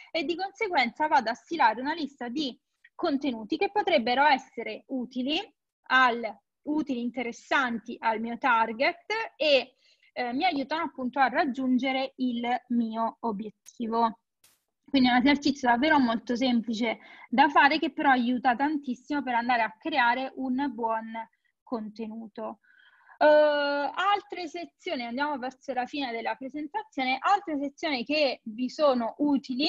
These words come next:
su LinkedIn, visto che è un social professionale, quindi che si fa? Si cerca lavoro, ma non si cerca solo lavoro, non banalizzate LinkedIn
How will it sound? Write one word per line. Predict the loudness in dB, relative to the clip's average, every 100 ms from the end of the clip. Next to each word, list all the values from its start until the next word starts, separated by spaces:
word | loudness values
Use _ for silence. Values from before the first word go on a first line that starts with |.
| -4
su | -6 -4
LinkedIn, | 0 4 4 2 0 -2
visto | -4 -2 -2
che | 0
è | 0
un | 2
social | 2 4 2 -2 -4
professionale, | -10 -10 -10 0 2 2 0
quindi | -2 -2 -4
che | -8
si | -4 0
fa? | 4 4
Si | 4 -2
cerca | -4 0 4
lavoro, | 4 6 6 4 0
ma | 0
non | -2 -2
si | -4
cerca | -2 -2 -2 -8
solo | -6 -4
lavoro, | -4 -4 -6 -6
non | -4 -6 -6 -10 -10 _ _ _
banalizzate | -2 0 2 0 0 0 0 0
LinkedIn | -2 -4 -8 -16 _ -8 -8 -6